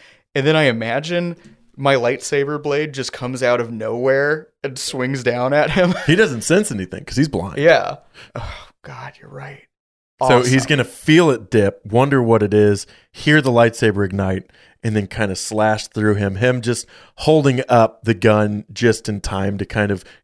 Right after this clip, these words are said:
Speaker 2: graze. So I'm gonna say that you just singe through his forearm.
Speaker 1: Yeah.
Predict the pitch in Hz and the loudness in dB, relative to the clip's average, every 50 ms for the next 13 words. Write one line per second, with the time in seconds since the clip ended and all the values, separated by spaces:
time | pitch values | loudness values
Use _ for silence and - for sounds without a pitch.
0 | - 117 - 117 110 110 110 110 117 123 131 135 135 - - - - _ _ _ | -14 -6 -2 2 4 4 6 4 4 4 2 0 0 -2 -6 -8 -10 _ _ _
1 | _ _ - - 127 127 127 113 - 123 113 104 107 - 123 110 110 107 - - | _ _ -4 -2 0 0 0 0 2 0 2 0 0 -2 -2 0 0 0 0 0
2 | - - - - - 117 110 107 107 98 - - - 107 101 104 101 98 95 92 | 0 0 0 2 2 2 2 2 0 -2 -6 -4 -2 -2 0 0 0 0 -2 -2
3 | 90 _ - 107 104 - - - - 95 90 90 90 - - - 57 - 80 90 | -6 _ -6 -6 -6 -6 -6 -8 -6 -4 -2 -2 -2 -2 -4 -8 -10 -10 -10 -10
4 | 107 104 _ - 127 127 120 110 98 104 | -10 -12 _ -8 -4 -4 -2 -2 -4 -6